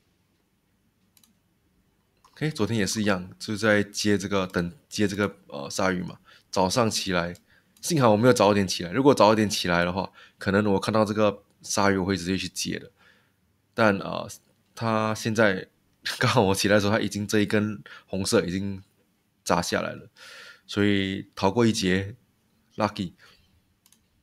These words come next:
四小时，这个重要的趋势线，你看到吗？不管你怎么画，你这么画，或者是这么画，全部这些支撑线都被打破了。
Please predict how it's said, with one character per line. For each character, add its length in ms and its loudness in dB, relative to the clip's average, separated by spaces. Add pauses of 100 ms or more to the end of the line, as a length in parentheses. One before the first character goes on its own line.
(180)
四 240 -2
小 240 2
时， 320 -8 (1900)
这 140 -10
个 120 -4
重 160 -2
要 160 0
的 120 -8
趋 140 -6
势 80 -6
线， 320 -6
你 100 -18
看 120 -2
到 100 0
吗？ 160 -6 (920)
不 80 -18
管 160 4
你 60 -2
怎 100 -4
么 80 -2
画， 240 -6
你 120 -8
这 140 -12
么 120 -4
画， 240 -8 (640)
或 160 -12
者 100 -12
是 140 -12
这 100 -6
么 80 -2
画， 240 -10 (400)
全 300 -2
部 160 -4
这 80 -2
些 160 -2
支 240 -8
撑 220 0
线 260 -2
都 300 -2
被 240 -6
打 160 -18
破 260 -18
了。 80 -20